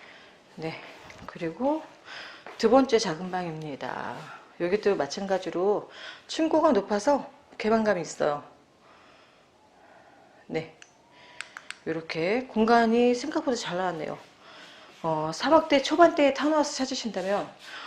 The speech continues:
어, 여기 한 장 괜찮으실 것 같아요.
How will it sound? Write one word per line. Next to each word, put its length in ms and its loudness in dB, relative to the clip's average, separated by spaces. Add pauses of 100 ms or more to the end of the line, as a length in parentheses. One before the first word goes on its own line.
(260)
어, 240 6
여기 200 4
한 180 2
장 280 -2 (800)
괜찮으실 540 -2
것 100 -2
같아요. 400 -4